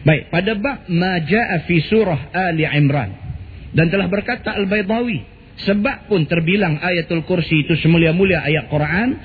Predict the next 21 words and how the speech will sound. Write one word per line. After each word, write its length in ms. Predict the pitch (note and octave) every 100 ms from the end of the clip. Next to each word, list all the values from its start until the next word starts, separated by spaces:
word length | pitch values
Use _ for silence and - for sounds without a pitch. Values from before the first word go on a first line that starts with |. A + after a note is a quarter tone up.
| - -
kerana 320 | F3 F3 F#3+
melengkapi 640 | F3+ F3 E3+ G3 G#3+ A3 G3
ia 240 | E3+ D3+
atas 240 | D#3 E3
ibu-ibu 640 | E3 F3+ F3 F3+ G3 F#3 D3+
masalah 480 | D#3 C3+ D#3+ C#3+ -
ketuhanan. 480 | C#3+ B2+ A2 G2+ D#2+ - - - - - -
Ayatul 480 | D4+ C#4 A#3 G3+ F3
Kursi 320 | G3 F3+ G#3 F#3
itu 80 | A#3+
cerita 400 | - C4+ - B3+
pasal 240 | B3+ B3 B3+
ketuhanan 560 | A#3+ B3+ C4 C4+ C4+
aja. 160 | C#4 - - - - - - - - - - - - - - - G#3+ -
Allahu 560 | F#3+ G#3 C4 G#3+ F#3
la 240 | G3+ G3+ G3
ilaha 560 | G3 G3+ G3 F3+ G3+
illa 480 | G#3 B3 A3+ F3+ C3
huwal 320 | C#3+ F3 D#3+
hayyul 400 | C3 F3 F#3+ D#3+ D3
qayyum. 400 | C#3+ C3 A#2+ F2+